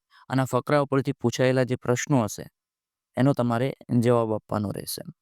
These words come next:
અને પ્રેક્ટિસ માટે યુવા ઉપનિષદનું એક બુક આવે છે, ગદ્યાત ગ્રહણ,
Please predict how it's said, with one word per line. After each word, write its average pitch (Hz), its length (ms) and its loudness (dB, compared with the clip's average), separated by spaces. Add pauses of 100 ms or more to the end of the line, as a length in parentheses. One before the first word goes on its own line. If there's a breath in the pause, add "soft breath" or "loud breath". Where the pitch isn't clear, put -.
(1000)
અને 143 180 0
પ્રેક્ટિસ 139 460 4
માટે 147 260 0 (340)
યુવા 120 500 4
ઉપનિષદનું 143 600 -2
એક 123 140 -6 (120)
બુક 143 180 2
આવે 139 240 0
છે, 147 160 -6 (640)
ગદ્યાત 117 500 2
ગ્રહણ, 131 280 0